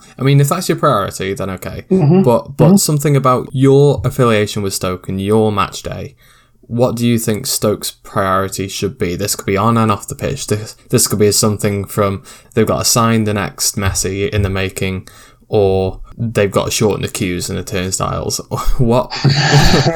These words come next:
Speaker 1: <laughs> you know, what should Stoke work on next?
Speaker 2: Right, so I'll briefly touch on the pitch. So I think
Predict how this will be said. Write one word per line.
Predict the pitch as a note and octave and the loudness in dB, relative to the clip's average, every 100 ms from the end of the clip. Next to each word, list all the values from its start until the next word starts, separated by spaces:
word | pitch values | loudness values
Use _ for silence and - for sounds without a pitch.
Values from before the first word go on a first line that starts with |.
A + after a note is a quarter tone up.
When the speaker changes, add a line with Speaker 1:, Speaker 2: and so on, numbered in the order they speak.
| D#3+ | -2
Speaker 1:
<laughs> | C#3+ | 0
you | |
know, | B2+ G#2+ G2+ - C3+ | 2 2 0 -8 -2
what | C3 D3 | 0 2
should | C#3 | 2
Stoke | - A2 E2+ - - | 2 2 0 -6 -4
work | G#2+ F#2+ - | 0 0 0
on | E2+ | -2
next? | G1+ - - - - - - - - | -4 -2 -2 -2 -10 -20 -20 -20 -12
Speaker 2:
Right, | F#4+ D#3 C#3 C#3 D#3+ | -2 2 4 2 2
so | F3 E3 E3+ - _ _ _ - | 4 4 2 -2 _ _ _ -4
I'll | C#3+ | 2
briefly | F#3 G3+ G3+ E3 | 4 4 4 -2
touch | - D#3+ - - | 0 -2 -2 -2
on | C#3+ D3 G3 D3+ C#3 | -2 0 0 2 0
the | C#3 | -2
pitch. | - B2+ - - - - | -6 -8 -8 -10 -10 -4
So | - D3+ D3 E3+ | 2 4 4 2
I | |
think | - F#3+ F3+ | 2 2 2